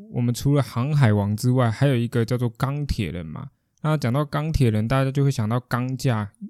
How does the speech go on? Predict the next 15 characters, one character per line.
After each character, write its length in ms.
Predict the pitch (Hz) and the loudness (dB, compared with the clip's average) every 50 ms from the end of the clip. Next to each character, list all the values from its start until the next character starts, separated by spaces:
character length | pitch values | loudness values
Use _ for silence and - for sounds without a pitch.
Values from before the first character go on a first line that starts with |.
| 349 | -10
原 180 | 240 135 127 127 | -4 -2 -2 0
因 120 | 139 147 | 0 0
就 80 | 143 151 | -2 -2
是 120 | 143 156 | -2 -4
因 60 | 156 151 | -4 -6
为 80 | 151 | -6
钢 320 | 135 - 147 143 147 151 143 | -4 -2 -2 -2 -2 -2 -2
价 220 | - 151 135 135 | 0 0 0 0
一 100 | 135 131 | -2 -2
直 140 | - 117 107 | -4 -6 -6
涨， 280 | - - - 92 - 110 - _ | -6 -6 -8 -8 -8 -10 -16 _
所 260 | - - 131 123 131 | -10 -6 -4 -2 -2
以 80 | 131 123 | -2 -2
导 260 | - 113 104 104 107 | -2 -2 -2 -2 -4
致 380 | 110 127 135 131 127 123 120 | -4 -2 0 2 2 0 0